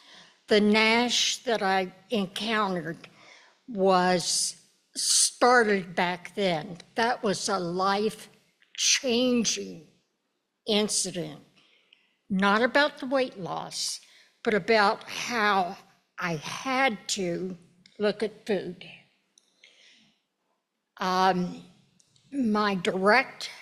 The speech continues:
beginning of the liver process began with our good old Eskenazi down here, um, a kidney stone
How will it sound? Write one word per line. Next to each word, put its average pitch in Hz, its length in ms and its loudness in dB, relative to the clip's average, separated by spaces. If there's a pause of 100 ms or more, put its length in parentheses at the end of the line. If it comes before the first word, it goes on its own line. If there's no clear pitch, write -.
(300)
beginning 214 880 2 (100)
of 190 440 -4
the 196 280 4
liver 220 560 4
process 196 1040 -4 (680)
began 208 640 4
with 196 200 4
our 190 140 2
good 214 300 2
old 240 240 4
Eskenazi 233 920 0
down 196 320 0
here, 262 440 0 (800)
um, 185 480 -2 (200)
a 240 80 2
kidney 277 500 2
stone 175 760 2